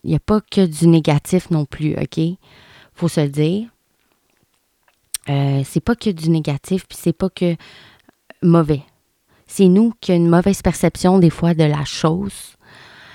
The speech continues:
et qu'on, on victimise beaucoup notre état parce que c'est comme ça qu'on réagit, nous, les êtres humains, tu sais. Surtout, s-,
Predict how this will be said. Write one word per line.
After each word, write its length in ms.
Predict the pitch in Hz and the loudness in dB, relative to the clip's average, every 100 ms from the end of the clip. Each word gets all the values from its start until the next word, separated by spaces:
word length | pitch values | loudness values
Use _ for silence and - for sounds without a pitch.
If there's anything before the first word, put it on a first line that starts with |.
| - | -14
et 140 | - 202 | -2 -2
qu'on, 720 | - 175 175 - 160 156 156 - | 0 -2 -2 -4 -4 -4 -6 -6
on 120 | 160 | -6
victimise 640 | 151 180 - 190 185 185 156 | -4 -6 -2 0 2 0 -2
beaucoup 500 | 165 - 185 185 175 _ _ _ _ _ - | -10 -10 -6 -6 -6 _ _ _ _ _ -2
notre 340 | 165 - 113 | 0 0 -4
état 400 | 156 - 165 196 _ _ _ _ _ _ - | -6 0 -2 -2 _ _ _ _ _ _ -8
parce 180 | 170 | -8
que 220 | - 170 160 | -4 -4 -4
c'est 200 | - 165 | -8 -4
comme 180 | 170 | -4
ça 120 | 156 185 | -2 -2
qu'on 160 | 165 | -2
réagit, 520 | 147 151 143 139 147 | -2 -4 -4 -6 -6
nous, 300 | 151 151 151 151 _ | -4 -2 -4 -8 _
les 320 | - 151 139 156 | -6 -4 -2 0
êtres 240 | 160 - | -2 0
humains, 200 | 156 139 - _ _ _ | -2 -2 -8 _ _ _
tu 80 | 151 | -10
sais. 60 | 156 _ _ - - | -10 _ _ -20 -20
Surtout, 340 | - 185 208 180 _ _ _ _ | -14 -6 -4 -4 _ _ _ _
s-, 200 | - - | -20 -20